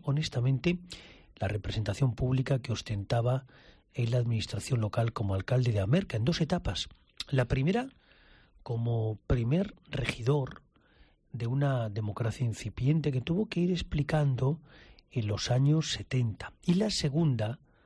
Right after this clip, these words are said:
a finales de los años noventa. Em, hay que destacar, sin lugar a dudas también, que fue director del Colegio Curros Enríquez de Celanova,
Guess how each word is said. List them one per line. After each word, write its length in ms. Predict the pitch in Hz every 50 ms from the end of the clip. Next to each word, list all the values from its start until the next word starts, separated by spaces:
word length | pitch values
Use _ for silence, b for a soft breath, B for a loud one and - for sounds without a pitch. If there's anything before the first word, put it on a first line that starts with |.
| b b b b b b b b b -
a 320 | - 143 139 147 156 160 151
finales 560 | - - - 127 113 113 123 131 135 139 -
de 60 | -
los 200 | 120 101 92 -
años 280 | 123 123 123 123 113 101
noventa. 680 | 104 98 101 104 123 156 151 131 107 - - - - - _ _ b b b b b b b b b b b b b b b b b b _ _ _
Em, 640 | - 135 123 117 117 117 117 117 117 120 123 - - _ _ _ _ - - _ _
hay 140 | - - 139
que 140 | 139 - 170
destacar, 520 | 160 143 - - 117 110 - 156 147 123 113
sin 200 | - - 120 107
lugar 220 | 107 107 120 117
a 20 | 117
dudas 300 | 113 117 120 113 - -
también, 480 | - 101 104 120 135 131 127 127 143 - _ B B B B B B B B
que 100 | - -
fue 180 | - - 139
director 460 | 139 143 135 127 113 - - 151 147 143
del 180 | 156 139 120
Colegio 540 | - - 113 120 123 - - - 180 185 196 - - b b b b b b b b b b b _ -
Curros 400 | - 151 147 147 143 - - -
Enríquez 520 | 98 95 131 190 226 - - 107 - - - - -
de 280 | 131 127 117 113 110
Celanova, 580 | - - - 98 92 107 156 226 180 120 -